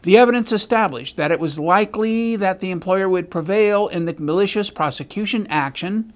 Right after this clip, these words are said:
but did not establish that they would prevail in the unfair competition claim. The unfair competition cause of action is based on the initiation and pursuit of quasi-judicial proceedings.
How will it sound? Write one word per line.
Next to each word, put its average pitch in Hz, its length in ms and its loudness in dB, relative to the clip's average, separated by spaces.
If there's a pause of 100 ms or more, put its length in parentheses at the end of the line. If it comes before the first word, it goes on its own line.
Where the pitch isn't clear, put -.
(380)
but 190 160 0
did 214 220 4
not 233 380 4
establish 165 580 -4
that 143 220 -8
they 143 120 -2
would 165 200 -4
prevail 127 480 -6
in 160 100 -2
the 160 140 -2
unfair 180 400 -2
competition 131 720 -6
claim. 139 440 -4 (840)
The 143 100 0
unfair 147 320 0
competition 160 720 -4
cause 143 300 0
of 165 80 -2
action 202 400 2
is 196 100 -4
based 202 340 -2
on 202 120 -4
the 196 100 -6
initiation 160 680 -6
and 185 200 -8
pursuit 226 400 -2
of 214 200 0
quasi-judicial 202 1040 -2
proceedings. 147 760 -6